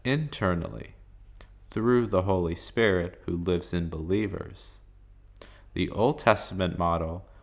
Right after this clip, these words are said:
was external, but the New Testament model is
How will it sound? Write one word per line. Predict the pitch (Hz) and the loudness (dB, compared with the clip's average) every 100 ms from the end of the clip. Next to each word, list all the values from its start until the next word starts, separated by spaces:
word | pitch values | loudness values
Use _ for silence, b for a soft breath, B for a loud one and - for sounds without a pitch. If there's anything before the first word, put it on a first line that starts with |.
| b - | b -2
was | 90 - | -2 0
external, | 98 123 - - 98 82 76 - - - - - | 4 4 2 -4 -2 -2 -4 -8 -12 -20 -20 -6
but | 92 - | -4 0
the | 90 | 0
New | 92 120 147 | 2 0 0
Testament | - 101 - - 95 90 87 87 - - - - - | 4 4 2 -2 -2 0 -2 -6 -14 -20 -20 -16 -2
model | 90 87 87 85 - | 4 4 4 0 -2
is | - 90 - | -4 -4 -6